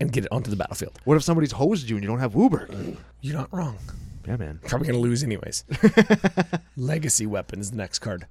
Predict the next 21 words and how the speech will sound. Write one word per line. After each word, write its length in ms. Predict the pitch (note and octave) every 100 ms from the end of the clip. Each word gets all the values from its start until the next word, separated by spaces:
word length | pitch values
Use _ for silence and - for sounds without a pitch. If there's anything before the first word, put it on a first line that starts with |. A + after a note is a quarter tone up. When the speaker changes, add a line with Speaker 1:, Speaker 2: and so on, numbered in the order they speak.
| -
Speaker 2:
Legacy 520 | A2+ C3 C#3+ D3 - C#3
Weapon 480 | B2 C3 - A#2+ -
is 260 | C3 B2+ -
a 340 | A#2+ A#2 A2+ -
artifact 520 | B2+ D3 - C#3+ D#3
for 200 | D3 C3
seven. 800 | - - - - D3 C#3 A#3 F#4 - - - - - -
<laughs> 500 | - - _ _ -
Jesus. 640 | - F#3 E3 C3+ - - - - - -
It 120 | E3+
has 300 | D#3+ D3+ D3
Wooburg, 560 | B2 F3 B3 B3 B3+ A3+ -
remove 440 | B2 D3 E3+ G3+
target 420 | E3+ E3+ E3 D#3+ -
permanent 460 | D#3 D#3+ E3 E3
from 360 | - - C#3+ D3+
the 80 | C#3
game. 680 | F2+ A2+ A#2+ B2 G#2+ F2 E2 - _ _
Speaker 1:
Ooh, 480 | C3+ C3 B2 A#2 G#2+ B2
Wooburg 500 | B2+ A#2+ A#2+ A2+ F#2
Exile. 840 | G#2 G#2 - G#2+ F#2+ F2+ E2 D2